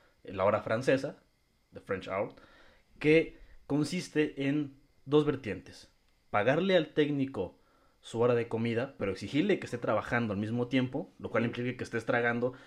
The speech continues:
Speaker 1: mientras estás montando luces, o darte tu tiempo de comer, pero no pagarte tu hora de comida, lo cual es un... Pues,
Speaker 2: Es una gandallez, güey.
Speaker 1: es una chingadera.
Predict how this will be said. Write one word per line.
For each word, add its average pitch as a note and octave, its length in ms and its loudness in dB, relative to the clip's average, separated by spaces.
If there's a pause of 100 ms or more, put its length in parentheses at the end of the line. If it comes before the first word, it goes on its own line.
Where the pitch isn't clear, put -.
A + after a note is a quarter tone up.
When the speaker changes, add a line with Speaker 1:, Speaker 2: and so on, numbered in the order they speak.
(160)
Speaker 1:
mientras G2+ 280 -2
estás B2 200 0
montando B2+ 460 2
luces, G3+ 480 -2 (420)
o G#3 360 4 (480)
darte A#2+ 360 2
tu A#2+ 120 -8
tiempo C3+ 360 2
de E3 100 4
comer, D#3+ 380 0 (220)
pero F#2+ 160 -4
no G2+ 180 -2
pagarte G#2+ 680 -2 (540)
tu A2+ 100 -4
hora G2 140 0
de F#2 100 -4
comida, F#2 400 -10 (480)
lo G#2 200 -4
cual G#2+ 260 2
es G2+ 200 -10
un... A2 260 -4 (640)
Pues, - 360 -14 (500)
Speaker 2:
Es - 100 -20
una F#2 120 -12
gandallez, F2+ 540 -10
güey. G#2+ 120 -8
Speaker 1:
es E3 60 -4
una G3+ 140 4
chingadera. G#2 480 -2